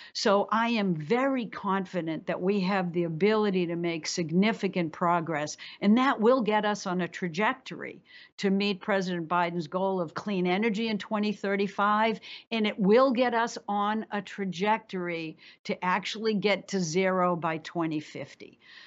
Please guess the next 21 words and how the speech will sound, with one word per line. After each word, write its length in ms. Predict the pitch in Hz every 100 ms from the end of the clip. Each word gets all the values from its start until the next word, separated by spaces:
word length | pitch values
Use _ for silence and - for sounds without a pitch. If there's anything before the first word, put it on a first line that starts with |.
| - -
So 420 | - 196 170 165 165
I 240 | 196 220 226
do 180 | 220
not 420 | 208 196 226 240 208
want 220 | 196 185
to 80 | 170
sell 720 | - 202 190 156 147 165 -
our 380 | 175 190 196 185
ability 840 | 180 170 180 233 233 208 170 160 156
to, 460 | - 185 170 165 156 -
to 180 | 196 180
move 400 | 185 233 247 185
these 260 | 202 185
technologies 960 | - 196 185 180 185 185 165 175 175 -
forward 640 | - 175 160 156 160 165 -
in 160 | 170
a 120 | 165 160
broad 680 | 151 180 180 185 190 185 -
and 220 | 175 160
quick 320 | - 185 190
way, 480 | 160 156 156 151